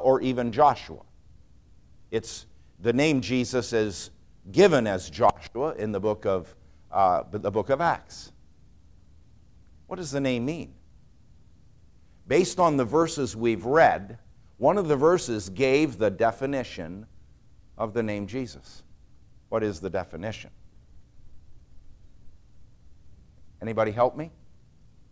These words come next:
Savior. "He shall save his people." You see what the Word of God does? It gives us words and it defines them for us. And it is very important that we have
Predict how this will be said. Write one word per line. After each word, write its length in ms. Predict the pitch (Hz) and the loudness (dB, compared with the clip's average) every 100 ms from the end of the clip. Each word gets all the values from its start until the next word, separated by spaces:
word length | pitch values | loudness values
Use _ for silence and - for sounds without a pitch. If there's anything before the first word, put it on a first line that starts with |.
| - - - - _ - - - - - - - - - - - - | -20 -20 -20 -20 _ -20 -20 -20 -20 -20 -20 -20 -20 -20 -20 -20 -20
Savior. 640 | - - 160 233 143 85 - - - - - - - | -10 2 6 6 4 -2 -4 -20 -20 -20 -20 -20 -4
"He 160 | 139 127 | -2 0
shall 260 | 131 110 | 4 4
save 520 | 110 - 143 160 175 165 | 2 2 4 6 4 0
his 200 | 160 - | -8 -4
people." 440 | 156 127 87 - - - | -4 -4 -6 -10 -14 -8
You 100 | 127 | -4
see 160 | 143 208 | 2 6
what 160 | 202 175 | 6 8
the 80 | |
Word 380 | 147 160 180 185 | 8 8 8 8
of 120 | 127 | 6
God 340 | 110 127 131 104 | 6 8 6 6
does? 440 | 127 143 180 - - - - | 4 4 2 -8 -16 -16 -2
It 200 | 156 131 | -2 6
gives 320 | 185 214 160 | 6 6 6
us 280 | 170 - - | 4 4 -4
words 720 | 110 170 208 180 147 127 - - - - - - _ - - - - | 4 8 8 8 2 -6 -16 -18 -20 -20 -20 -20 _ -20 -20 -12 -2
and 160 | 170 190 | 0 2
it 100 | 175 | 0
defines 480 | 156 165 180 156 | 2 4 2 0
them 160 | 123 110 | -2 -2
for 300 | 110 101 69 | 4 4 2
us. 340 | - - - - - - - - - - - | -6 -18 -20 -20 -20 -20 -20 -20 -20 -12 -2
And 160 | 165 | 2
it 80 | 151 | 2
is 160 | 147 104 | 2 2
very 400 | 156 214 220 180 | 8 8 8 4
important 800 | 151 - 175 226 196 127 135 127 | 0 2 8 8 10 6 2 2
that 180 | 123 | 0
we 360 | 120 131 226 226 | 0 -2 -2 -2
have 720 | 139 98 78 98 143 - - | -2 -4 -2 -4 -6 -10 -20